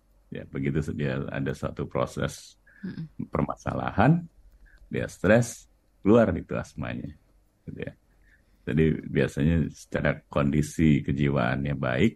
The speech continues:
Speaker 2: Mm-mm.
Speaker 1: dia nggak akan keluar. Yang berikutnya adalah
Speaker 2: Mm-mm.
Speaker 1: pemakaian obat inhaler yang mungkin dia memang harus diberikan selama setiap hari dipakai,
Speaker 2: Mm-hmm.
Speaker 1: nanti akan dikurangi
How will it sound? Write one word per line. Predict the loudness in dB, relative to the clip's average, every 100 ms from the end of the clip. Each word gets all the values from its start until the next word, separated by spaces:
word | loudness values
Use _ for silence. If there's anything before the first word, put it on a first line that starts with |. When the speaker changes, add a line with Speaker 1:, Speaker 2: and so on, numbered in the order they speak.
| _
Speaker 2:
Mm-mm. | -10 -8 -8 -10 -18 -20 -18 -4
Speaker 1:
dia | 2
nggak | 2 2 -4
akan | -8
keluar. | -8 -8 -10 -16 _ _ _ _ _ 2
Yang | 2 2
berikutnya | 0 -2 2 2
adalah | 2 2 2 0 -4
Speaker 2:
Mm-mm. | -4
Speaker 1:
pemakaian | 0 2 2 0 -2
obat | -2 0 0 0 -6 _ _ _ _ -2
inhaler | 0 2 0 2 2 2
yang | 2 0 -2 -10 _ _ -8
mungkin | -2 -2 2 6 6 6 2 -2 -6 _ _ _ _ _ -4
dia | 0 0
memang | 0 0 0
harus | 0 -2 -4 -2
diberikan | -2 -2 -6 -6 0 0 0 -4 _ _ _ _
selama | -8 -2 2 2 0
setiap | -4 -4 -4 -4
hari | -8 -4 2 4 4 4
dipakai, | 0 -2 -8 -4 0 2 2 -2 -10 _
Speaker 2:
Mm-hmm. | -10 -8 -8 -4
Speaker 1:
nanti | -4 -4 -6
akan | -6 -2 2 4
dikurangi | 2 0 -2 0 4 6 6